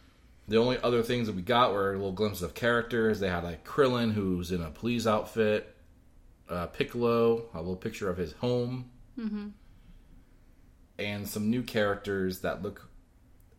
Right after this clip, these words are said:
Speaker 1: in my opinion, similar to, like, the early stage of Cell, but in a gray, like, a gray form. There is a one and a two, so I'm curious if that's, like, playing off of, like, Thing one and Thing two
Speaker 2: Hmm. Okay.
Speaker 1: from Doctor Seuss and all that.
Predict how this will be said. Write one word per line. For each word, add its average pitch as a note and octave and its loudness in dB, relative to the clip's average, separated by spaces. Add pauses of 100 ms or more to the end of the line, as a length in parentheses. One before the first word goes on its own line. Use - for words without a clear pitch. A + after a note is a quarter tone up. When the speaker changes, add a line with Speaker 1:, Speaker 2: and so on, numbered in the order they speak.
(120)
Speaker 1:
in A#2+ 0
my D3 6
opinion, B2 2
similar A2 0
to, F#2 -2 (400)
like, F2 -4 (260)
the F#2 -8
early G2 0
stage F2 -4
of D2+ -10
Cell, - -4 (520)
but F#2+ -2
in E2+ -8
a D2+ -10
gray, F#2 -6 (160)
like, F2 -8
a E2 -8
gray F2 -4
form. - -16 (440)
There G2+ 0
is F#2 -2
a F#2 2
one A#2 4
and A2 4
a F2+ 0
two, F2 -2 (520)
so G2 0
I'm F2 0
curious G#2+ 2
if F2+ -2
that's, F#2 0
like, F2+ -2 (340)
playing F#2+ -2
off F2 -2
of, E2 -6
like, D#2+ -6
Thing F2+ -4
one F2 -2
and D#2+ -10
Thing D2+ -10
two E2 -4
Speaker 2:
Hmm. G#3+ -8
Okay. C4+ -6
Speaker 1:
from E2 -8
Doctor D#2 -8
Seuss - -14
and B1 -12
all B1+ -12
that. C#2 -14